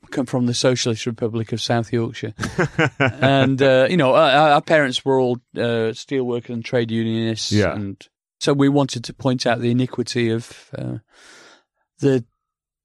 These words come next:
Speaker 1: desperate, we, or we wanted to create a metaphor for the, uh, the haves and have-nots, basically.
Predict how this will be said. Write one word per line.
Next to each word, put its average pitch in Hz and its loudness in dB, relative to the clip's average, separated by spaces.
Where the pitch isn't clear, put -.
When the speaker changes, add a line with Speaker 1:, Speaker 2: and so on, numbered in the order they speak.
Speaker 1:
desperate, - -4
we, 151 4
or 156 4
we 175 4
wanted 175 0
to - -10
create 139 0
a 123 2
metaphor 123 -2
for 110 0
the, 110 -2
uh, 104 -2
the 131 -10
haves 117 -2
and 110 -4
have-nots, 107 -4
basically. - -16